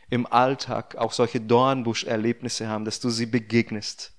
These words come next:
dass du dich ihnen offenbarst und dass sie deine Gnade, deine Barmherzigkeit, deine Liebe immer wieder neu erleben. Jesus, danke, dass du redest,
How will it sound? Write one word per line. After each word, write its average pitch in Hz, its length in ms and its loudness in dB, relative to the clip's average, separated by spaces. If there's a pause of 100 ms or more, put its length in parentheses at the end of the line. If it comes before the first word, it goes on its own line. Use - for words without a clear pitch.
(400)
dass - 180 -2
du 147 120 0
dich - 280 -2
ihnen 135 160 2
offenbarst 120 960 2
und 120 80 -6
dass 113 140 -2
sie - 80 -6
deine 117 220 0
Gnade, 123 600 0
deine 110 220 -2
Barmherzigkeit, 110 1040 -4 (260)
deine 131 220 4
Liebe 139 580 2
immer 131 340 -2
wieder 127 200 0
neu 120 420 2
erleben. 113 480 -4 (1000)
Jesus, 120 320 0
danke, 120 260 2
dass 117 180 2
du 123 160 2
redest, 123 760 2